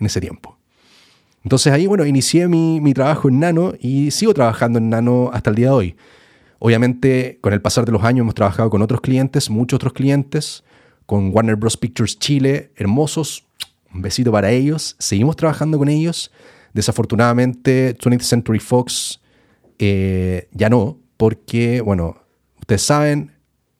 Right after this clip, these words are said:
Fox fue adquirido por Disney y de un momento a otro Disney como que Argentina, creo,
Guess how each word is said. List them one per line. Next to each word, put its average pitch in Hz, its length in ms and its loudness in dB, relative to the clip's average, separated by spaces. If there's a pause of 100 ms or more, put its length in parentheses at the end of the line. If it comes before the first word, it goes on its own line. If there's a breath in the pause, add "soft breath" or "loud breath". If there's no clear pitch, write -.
Fox - 540 -2
fue 113 640 -2
adquirido 107 500 -2
por 92 200 0
Disney 160 520 -2 (760 soft breath)
y 123 400 -2
de 113 120 0
un 113 80 0
momento 113 400 0
a 110 40 2
otro 117 480 -2 (360)
Disney 117 560 -4
como 101 400 -2
que 92 220 -6
Argentina, 127 720 -4
creo, 160 720 -4